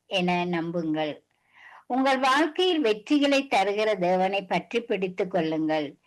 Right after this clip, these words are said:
இந்த புதிய மாதத்தில் தேவன் உங்களுக்காக புதிய வாசலை திறந்து வைத்திருக்கிறார். கலங்காமல்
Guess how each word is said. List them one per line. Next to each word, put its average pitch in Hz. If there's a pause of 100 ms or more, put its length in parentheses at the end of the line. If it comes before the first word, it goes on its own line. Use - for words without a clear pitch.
(280)
இந்த 226
புதிய 233
மாதத்தில் 208 (100)
தேவன் 294
உங்களுக்காக 220
புதிய 311
வாசலை 208
திறந்து 185
வைத்திருக்கிறார். 160 (340)
கலங்காமல் 208